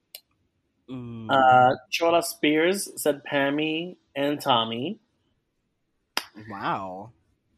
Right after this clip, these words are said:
Speaker 2: Mike Forth said Brangelina. Uh,
Speaker 1: Oh, Brangelina?
Speaker 2: they were,
Speaker 1: Really?
Speaker 2: they were a thing for a long time. I really thought they were gonna last.
Speaker 1: Not,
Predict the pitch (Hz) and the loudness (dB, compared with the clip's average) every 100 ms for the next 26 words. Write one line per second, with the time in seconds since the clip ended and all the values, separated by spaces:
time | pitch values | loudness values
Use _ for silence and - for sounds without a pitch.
0 | _ 156 156 160 151 175 185 - - 147 | _ -10 -2 4 6 4 0 -10 0 4
1 | 143 190 - - 143 135 131 135 147 127 | 6 4 2 2 2 2 0 0 0 -2
2 | 117 127 185 - _ _ _ _ _ _ | -2 -2 -4 -8 _ _ _ _ _ _
3 | _ _ _ _ _ _ _ _ _ - | _ _ _ _ _ _ _ _ _ -20
4 | - - 139 131 131 127 127 127 127 123 | -20 -2 6 8 8 8 6 4 0 -8
5 | 117 - _ _ _ _ _ - 151 202 | -14 -20 _ _ _ _ _ -14 -6 -4
6 | 165 135 139 156 185 226 247 - _ 135 | -2 -2 0 -2 -2 -2 -6 -10 _ -2
7 | 185 226 202 320 - _ _ _ _ _ | 2 4 6 4 0 _ _ _ _ _
8 | 165 202 349 320 - 147 202 - 143 123 | 0 2 2 0 0 -2 -2 2 2 2
9 | 113 107 120 202 - 113 95 95 - 160 | -2 -4 -2 -4 -4 -6 -8 -10 -6 -2
10 | 196 170 160 139 127 113 120 139 113 120 | 0 0 0 -2 -4 -6 -2 -2 -4 -8
11 | - _ _ _ _ _ _ - - 190 | -12 _ _ _ _ _ _ -20 -10 -6